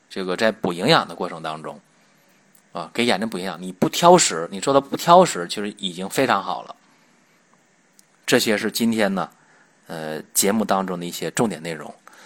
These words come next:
呃，我不希望啊，在二零二零年的时候，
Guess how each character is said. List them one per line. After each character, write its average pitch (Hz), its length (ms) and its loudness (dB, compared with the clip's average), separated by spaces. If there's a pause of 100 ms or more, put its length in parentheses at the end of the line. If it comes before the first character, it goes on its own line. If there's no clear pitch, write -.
(280)
呃， 110 220 6
我 90 540 6 (120)
不 160 100 4
希 151 220 4
望 135 320 8
啊， 80 260 -8 (340)
在 101 240 2
二 123 320 8
零 92 400 -4
二 135 200 6
零 101 160 -2
年 90 160 -2
的 85 100 -6
时 - 140 -10
候， - 240 -12